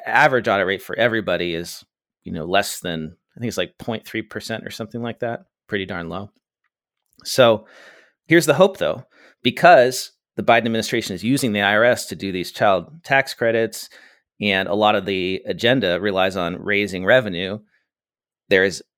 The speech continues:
a lot of interest now in funding the I R S. Not as much as I think they need,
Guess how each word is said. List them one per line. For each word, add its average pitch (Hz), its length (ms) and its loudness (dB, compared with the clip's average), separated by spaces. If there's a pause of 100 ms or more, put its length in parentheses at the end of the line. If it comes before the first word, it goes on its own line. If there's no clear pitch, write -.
(100)
a 104 80 0
lot 110 220 4
of 101 80 2
interest 98 320 -6
now 85 240 -4
in 92 140 -8
funding 92 380 -4
the 90 100 -4
I 85 100 0
R 80 120 0
S. - 280 -6 (380)
Not 135 180 2
as 131 80 -2
much 139 260 -2
as 95 300 -4 (180)
I 135 160 2
think 98 300 -4 (240)
they 95 140 -4
need, 87 320 -6